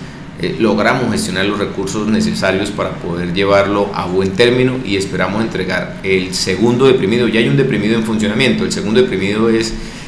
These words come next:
el deprimido sentido norte-sur, es decir, el de ingreso al municipio. Cuando ese deprimido esté terminado, pues se va a normalizar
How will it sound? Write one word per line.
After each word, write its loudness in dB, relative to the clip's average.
el 2
deprimido 2
sentido 2
norte-sur, 4
es 4
decir, 0
el -2
de 0
ingreso 2
al 4
municipio. -2
Cuando 4
ese 6
deprimido 4
esté 0
terminado, 0
pues -4
se 0
va 0
a -2
normalizar -2